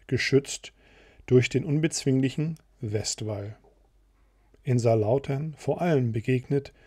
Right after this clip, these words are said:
uns eine stolze Bunkerreihe, die nie ein Franzose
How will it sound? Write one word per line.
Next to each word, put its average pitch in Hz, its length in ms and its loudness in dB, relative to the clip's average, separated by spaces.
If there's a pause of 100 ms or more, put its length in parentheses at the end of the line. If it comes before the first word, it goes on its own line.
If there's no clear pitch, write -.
(200)
uns 135 160 -2
eine 135 260 2
stolze 147 640 2
Bunkerreihe, 127 840 2 (600)
die 139 120 4
nie 160 260 4
ein 151 180 2
Franzose 131 800 2